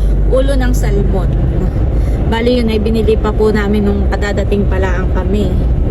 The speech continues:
Ay wala pa lang mga gulay, kaya ayun, plano ko nga po isigang.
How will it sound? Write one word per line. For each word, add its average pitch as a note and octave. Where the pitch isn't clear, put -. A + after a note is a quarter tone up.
Ay G#3
wala G#3
pa G#3
lang G#3
mga F#3+
gulay, F#3
kaya F3+
ayun, -
plano G#3+
ko G3+
nga G3
po F#3+
isigang. -